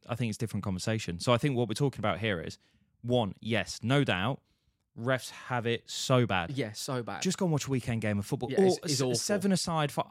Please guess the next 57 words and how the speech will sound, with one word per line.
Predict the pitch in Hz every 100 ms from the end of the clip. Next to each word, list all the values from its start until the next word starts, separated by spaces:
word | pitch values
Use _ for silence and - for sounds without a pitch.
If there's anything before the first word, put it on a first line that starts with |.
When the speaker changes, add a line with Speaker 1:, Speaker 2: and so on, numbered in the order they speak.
| -
Speaker 1:
I've | 175 220
said | - 113
shit | - 92
I'm |
not | 92 -
proud | 95 90
of | 87
to | - 90
a |
Speaker 2:
Yeah, | 98
Speaker 1:
ref. | 113 110
Speaker 2:
yeah, | 110 98
yeah. | 98 92 117
Speaker 1:
Like, | 131 123
five | - - 160 151
aside, | 143 143 131 127 123 135
Speaker 2:
We, |
we've | 156
Speaker 1:
seven | 160 -
Speaker 2:
all | 170
been |
Speaker 1:
aside. | 151 123 120 120 117
Speaker 2:
sin-binned | 110
at | -
Speaker 1:
Yeah. | 156 127
Speaker 2:
Power | 131 117
League. | 110 117 135
<laughs> | 143
Speaker 1:
Sun-, | 254 - 170 180
the | 180
Sunday | - 190 170 156
League, | 139 131 135 135 127 - - _ -
like, | 127 104
Saturday | - 147 - 143
League. | 127 120 120 - _ -
It | 180
is | 156 -
disgusting | 131 - - 147 - - -
Speaker 2:
Yeah. | 104 - 127 _
Speaker 1:
what | 120 127 120
refs | 143 139
have | - 127
to | -
put | - 107
up | 95 -
with. | - -
However, | - - 143 147 - - _ _ _ _ _ _ _ _ -
to | - 135
be | 165 196 185 -
at | 147 120
the |
very | 123 131 127
top, | 113 -
and | 156 156
they, | 160
they | 135 165
have, | 143 202